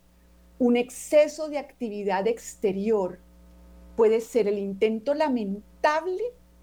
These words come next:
de colmar la íntima miseria y la pereza del corazón que siguen a la falta de fe, de esperanza y de amor a Dios y a su imagen reflejada en el hombre.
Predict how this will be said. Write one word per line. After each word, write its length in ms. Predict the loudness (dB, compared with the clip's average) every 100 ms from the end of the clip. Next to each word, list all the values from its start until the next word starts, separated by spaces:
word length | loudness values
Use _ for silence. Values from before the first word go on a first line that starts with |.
| _ -20 -14 -4
de 280 | 2 2
colmar 800 | 2 -4 -4 -6 -6 -4 -2 -4
la 280 | -2 0 0
íntima 580 | 0 -2 -4 -4 -2 0
miseria 680 | -2 -4 -2 2 2 0 -2
y 40 |
la 180 | -2 -2
pereza 340 | 0 -2 -2
del 160 | -4 -6
corazón 600 | -6 -6 -4 -2 -2 -4 -8 -20 -20 -20 -20 -2
que 120 | -2
siguen 460 | 0 0 0 0
a 60 | -2
la 120 | -4
falta 500 | -2 0 0 0 -2
de 120 | -2
fe, 440 | -4 -2 0 0 -2 -14 -20 -4
de 60 | -2
esperanza 720 | -2 -2 0 2 0 -2 -4
y 80 | -2
de 100 | -2
amor 240 | 0 0
a 80 | 0
Dios 500 | 0 0 0 -4 -16 _ _ -14 2
y 140 | 4
a 100 | 4
su 180 | 2 -6
imagen 640 | -4 -2 -2 -2 -4 -6
reflejada 500 | -6 -10 -10 -4 -4
en 60 | -2
el 140 | -2
hombre. 420 | -2 -4 -6 -8